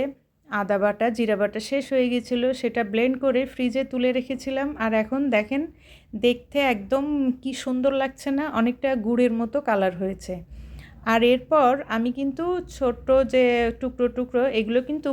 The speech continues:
বটি দিয়েই কেটে নিয়েছি। আর এভাবে কিন্তু বটি দিয়ে কাটাটা খুবই সহজ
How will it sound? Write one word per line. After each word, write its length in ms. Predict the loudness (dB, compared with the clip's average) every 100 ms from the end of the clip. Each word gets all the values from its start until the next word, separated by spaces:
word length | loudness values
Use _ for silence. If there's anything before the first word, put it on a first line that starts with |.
| 0
বটি 300 | 0 0 -4
দিয়েই 320 | -4 -2 -2
কেটে 280 | -2 -4 -2
নিয়েছি। 400 | -2 -4 -4 -6 -6 0
আর 180 | 0 2
এভাবে 360 | 0 0 0 -2
কিন্তু 260 | -4 -2 -2
বটি 300 | 0 -2 -2
দিয়ে 200 | 0 0
কাটাটা 480 | 0 -2 -2 -2 -2 -2 -4
খুবই 340 | -6 -4 -2
সহজ 380 | -4 -2 0 0